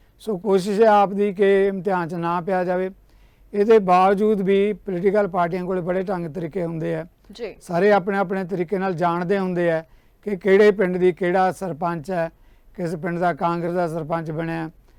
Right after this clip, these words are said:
Speaker 1: ਅਕਾਲੀ ਦਲ ਦਾ ਬਣਿਆ ਜਾਂ ਆਪ ਦਾ ਬਣਿਆ, ਕਿਉਂਕਿ ਉਹ ਲੋਕ ਜਿਹੜੇ ਹੈਗੇ ਕੇਵਲ ਚੋਣਾਂ ਵੇਲੇ ਅਕਾਲੀ ਜਾਂ ਕਾਂਗਰਸੀ ਨਹੀਂ ਬਣਦੇ।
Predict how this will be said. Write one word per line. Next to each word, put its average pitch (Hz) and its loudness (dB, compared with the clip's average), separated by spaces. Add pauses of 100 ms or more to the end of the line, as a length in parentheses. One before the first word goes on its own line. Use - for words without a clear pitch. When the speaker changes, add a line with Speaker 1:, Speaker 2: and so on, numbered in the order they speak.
(360)
Speaker 1:
ਅਕਾਲੀ 180 0
ਦਲ 175 0
ਦਾ 175 0
ਬਣਿਆ 165 -4
ਜਾਂ 170 -2
ਆਪ 165 -2
ਦਾ 165 -2
ਬਣਿਆ, 156 -6 (420)
ਕਿਉਂਕਿ 185 0
ਉਹ 202 6
ਲੋਕ 185 2
ਜਿਹੜੇ 190 2
ਹੈਗੇ 202 0
ਕੇਵਲ 190 0 (400)
ਚੋਣਾਂ 190 -2
ਵੇਲੇ 196 6
ਅਕਾਲੀ 185 0
ਜਾਂ 180 -2
ਕਾਂਗਰਸੀ 170 -4
ਨਹੀਂ 208 -4
ਬਣਦੇ। 170 -4